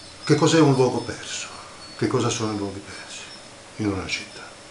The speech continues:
I luoghi persi in una città sono quei luoghi che, pur essendo carichi di storia, pur avendo una loro intrinseca bellezza, a un certo punto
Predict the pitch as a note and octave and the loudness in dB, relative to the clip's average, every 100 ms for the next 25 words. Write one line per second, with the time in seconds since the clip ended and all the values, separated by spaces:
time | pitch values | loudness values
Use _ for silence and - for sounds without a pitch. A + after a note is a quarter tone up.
0 | - - - - - - - - - - | -20 -20 -20 -20 -20 -20 -20 -18 -18 -20
1 | - A2 D#3+ E3 D#3+ F3 C3 G#2+ G2+ F#2+ | -4 6 8 8 6 4 2 2 0 0
2 | G2+ - F2+ - G2 A#2+ - - C3+ A2+ | -4 -4 -4 -2 -4 -4 -2 2 4 4
3 | - C3 B2 A#2 G2+ E2+ E2+ A2 C#3 - | 4 4 6 4 2 0 -2 -2 -2 -8
4 | - - - - - - - - C#3 B2+ | -16 -18 -20 -20 -18 -18 -18 2 8 8
5 | - - - - - - - - - D#3 | 6 -4 -16 -18 -20 -20 -20 -20 0 6
6 | D#3 C#3+ - C3+ A#2+ A2 C3+ C3 A#2 G#2 | 8 8 6 4 4 2 2 0 0 -2
7 | G2 - G2 F2+ E2 D2+ D#2 - - - | -4 -4 -6 -6 -8 -10 -12 -16 -20 -20
8 | - - - - - - - - - - | -20 -20 -20 -20 -20 -20 -20 -20 -20 -20
9 | - - - B2+ A2+ A2+ A2+ G2+ G2 G2 | -20 -20 4 6 8 6 4 4 2 0
10 | G2 G#2+ G#2+ F#2+ E2+ A2+ G#2 G2 F#2+ E2+ | 0 2 2 2 -2 -4 -2 -4 -6 -6
11 | E2+ E2 D2 - - F2+ - - - - | -8 -8 -10 -6 -6 -8 -12 -18 -20 -6
12 | A#2 A#2+ B2+ C3 C#3+ - G#2+ A2 - G#2 | 0 2 2 2 0 -4 -6 -8 -6 -6
13 | G#2 | -6